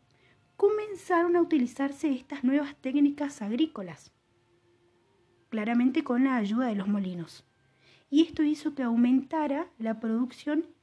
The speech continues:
y liberara mano de obra. En lo político se comenzó a gozar más de derechos, de libertades,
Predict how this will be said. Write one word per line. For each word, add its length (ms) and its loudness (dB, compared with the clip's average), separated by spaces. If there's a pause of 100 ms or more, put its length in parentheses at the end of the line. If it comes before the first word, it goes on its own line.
(120)
y 120 2
liberara 680 0 (220)
mano 380 -2
de 160 -4
obra. 320 -8 (1500)
En 140 -2
lo 140 0
político 680 0
se 180 -10
comenzó 760 -4 (160)
a 80 -10
gozar 540 -4
más 260 -4
de 120 -6
derechos, 600 -2
de 100 -4
libertades, 800 -4